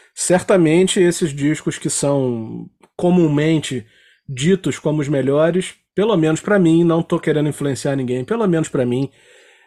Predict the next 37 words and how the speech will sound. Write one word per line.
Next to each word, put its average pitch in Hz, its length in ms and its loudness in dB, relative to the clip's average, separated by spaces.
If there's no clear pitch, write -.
é, 147 260 2
não 160 240 2
são 185 480 2
de 123 160 -6
fato 143 400 -2
os 135 60 -4
melhores. 113 540 -4
Eu 151 180 4
acho 190 220 4
que 214 80 2
o 190 40 2
Clube 190 240 2
da 160 120 4
Esquina, 190 420 2
o 143 120 2
disco 160 440 -2
Clube 156 240 -6
da 143 120 -2
Esquina 139 340 -8
um, 180 320 -4
é 185 280 2
a 190 140 0
grande, 208 840 0
a 156 100 -2
grande 180 720 -2
celebração 202 960 -2
de 190 160 -2
todo 233 480 2
esse - 180 -4
movimento, 220 680 -2
né? 139 180 -6
E 151 100 2
esse 233 240 2
movimento 196 540 2
não 226 200 0
se - 140 -2
restringe 196 800 0